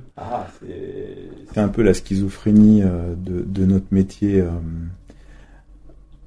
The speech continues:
j'ai en charge la santé des athlètes, c'est-à-dire que dans, dans mon, l'obnubilation doit être mon métier, c'est de faire que mes athlètes soient en permanence en bonne santé.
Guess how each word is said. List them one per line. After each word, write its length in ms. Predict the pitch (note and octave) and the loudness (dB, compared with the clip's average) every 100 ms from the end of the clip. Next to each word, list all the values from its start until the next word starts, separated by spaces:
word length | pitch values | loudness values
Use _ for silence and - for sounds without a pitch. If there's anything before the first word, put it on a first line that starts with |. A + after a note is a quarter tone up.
| - - - - - - - - - - - | -20 -20 -20 -20 -20 -20 -20 -18 -18 -14 -2
j'ai 220 | A2+ B2+ | 6 8
en 140 | B2+ B2 | 8 6
charge 440 | - C#3 C3+ A#2 | 6 6 8 6
la 100 | G#2+ | 4
santé 400 | G2+ - A2 A#2+ | 4 2 -2 0
des 200 | G#2+ G#2 | 0 0
athlètes, 340 | G2 F#2+ B2+ B2+ | 0 2 2 2
c'est-à-dire 420 | - G2 G#2 - | 0 0 0 0
que 100 | G#2+ | -2
dans, 1040 | G2 G#2 A2 A2+ A#2 A2+ A2 G#2+ G#2 G2+ - | 0 0 4 4 6 6 4 2 0 -4 -6
dans 320 | G#2 G#2 G2+ | -10 -6 -4
mon, 540 | G2+ G2+ G2 F#2 F2+ F#2 F#2 - - - - - - - - - - - - G2+ - - | -2 -2 0 0 -2 -4 -8 -10 -14 -14 -14 -12 -12 -12 -12 -12 -12 -10 -8 -10 -10 -6
l'obnubilation 840 | A2 A2 A2 G#2+ A2 G#2+ A2 A#2+ A#2+ | 0 4 4 4 2 0 0 0 0
doit 200 | G#2+ G#2+ | 2 2
être 120 | - | 0
mon 140 | F#2+ | 2
métier, 500 | F#2+ G2 - A2+ A#2+ | 4 2 2 6 6
c'est 280 | - G2 F#2+ | 6 4 4
de 260 | G2+ G#2 G2+ | 4 -4 -4
faire 400 | - A2+ A2+ - | 2 2 2 0
que 100 | G#2 | 0
mes 200 | F#2+ G2+ | 2 0
athlètes 300 | G2 G#2+ G#2+ | 2 2 2
soient 360 | - A2 A2 - - - - | -2 -2 -2 -6 -6 -8 -2
en 80 | G#2+ | -2
permanence 720 | F#2+ B2 G#2+ G#2 A2 A2+ - | 0 2 4 6 6 6 4
en 80 | G2 | 0
bonne 240 | G2 G2+ | 2 0
santé. 400 | F#2+ G#2 F#2+ F#2 | 0 -6 -6 -8